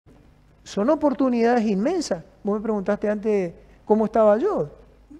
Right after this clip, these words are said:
Tengo muchísimo trabajo, pero es propio de efectivamente,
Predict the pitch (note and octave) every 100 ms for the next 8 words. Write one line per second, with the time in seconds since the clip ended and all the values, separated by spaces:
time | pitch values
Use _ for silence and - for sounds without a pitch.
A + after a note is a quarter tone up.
0 | - E4+ A3+ F#3+ C4+ - A3+ G#3+ A#3 F#4
1 | - G#3+ F#3 G3+ G3 F#3 - - - -
2 | F#3 - A#3 C#4 D#4 F4+ D#4 B3 G#3 F#3+
3 | - F3 A3+ B3 A#3 A#3+ A#3+ C4+ F4